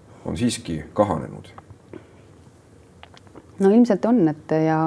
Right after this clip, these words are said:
Speaker 2: ilmselt on just, äh, siin ei saa ju pahaks panna seda ei lastele ega nende vanematele, vaid pigem, äh, sellisele, selle samale muutuvale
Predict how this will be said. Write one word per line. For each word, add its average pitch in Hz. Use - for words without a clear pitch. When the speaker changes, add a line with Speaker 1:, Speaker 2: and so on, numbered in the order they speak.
Speaker 2:
ilmselt 185
on 175
just, -
äh, 170
siin 175
ei 175
saa 170
ju 165
pahaks 175
panna 170
seda 170
ei 180
lastele 175
ega 170
nende 175
vanematele, 170
vaid 170
pigem, 175
äh, 170
sellisele, 170
selle 180
samale 190
muutuvale 170